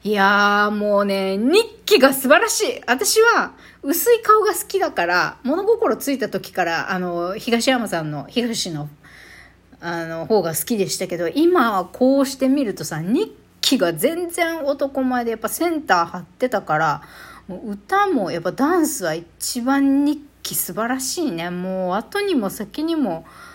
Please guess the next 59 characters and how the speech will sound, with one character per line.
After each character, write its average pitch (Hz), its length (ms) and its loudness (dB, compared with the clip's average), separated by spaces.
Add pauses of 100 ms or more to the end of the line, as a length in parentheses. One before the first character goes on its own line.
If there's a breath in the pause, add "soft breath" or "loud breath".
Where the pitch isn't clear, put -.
(360 loud breath)
彼 359 240 0
を 185 260 0
超 269 140 6
え 294 100 0
る 277 120 -2
す-、 - 360 -8 (560)
ね、 269 460 0 (140)
あ 160 140 -6
の、 156 200 -4
パ 160 160 -14
フ 233 200 2
ォ - 20 2
ー 277 40 -2
マ 294 160 0
ー - 40 -2
っ - 20 -18
て 285 240 -8
い 285 80 -4
う 277 140 -2
の 180 140 -4
は、 139 180 -8 (560 loud breath)
ジ 190 200 -6
ャ 240 60 0
ニ 262 180 2
ー - 20 -6
ズ 175 140 -8
に 165 140 -6
は 139 200 -8
現 247 320 0
れ 311 100 -4
て 151 180 -6
な 247 200 0
い 202 60 -2
で 156 100 -2
す 156 120 -8
よ 151 80 -6
ね、 294 140 -4
お 175 120 -4
そ 170 160 -6
ら 147 140 -4
く。 139 320 -12 (120)
嵐 214 320 -4
の 170 200 -8
大 208 60 -4
野 170 140 -8
聡 180 280 -8 (220)
く 160 120 -8
ん 156 160 -8
も 151 220 -8 (380 loud breath)
目 175 200 -8
標 185 240 -4
に 180 120 -8
し - 100 -10
て 180 120 -2
い 170 40 -4
る 165 360 -8 (720)
よ 180 200 -2
う 160 40 -4
な 143 220 -6